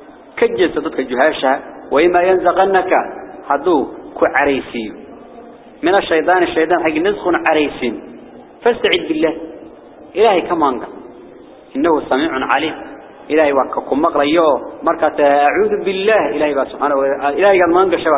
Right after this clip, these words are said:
وكاير علينا وكوغ يا رب سبحانه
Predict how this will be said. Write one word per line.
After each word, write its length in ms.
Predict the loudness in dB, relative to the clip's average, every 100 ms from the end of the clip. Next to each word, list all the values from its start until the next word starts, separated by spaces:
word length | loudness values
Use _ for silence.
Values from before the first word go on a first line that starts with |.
| 2
وكاير 260 | 0 2
علينا 440 | 2 0 -4 -10 -18 -20 -20 -20 -20 -20 -20 -20 -20 -20 -20 -20 -20 -20 -20 -20 -20 -20 -4
وكوغ 400 | -2 2 4 6
يا 100 | 6
رب 220 | 4 2
سبحانه 300 | -2 0 2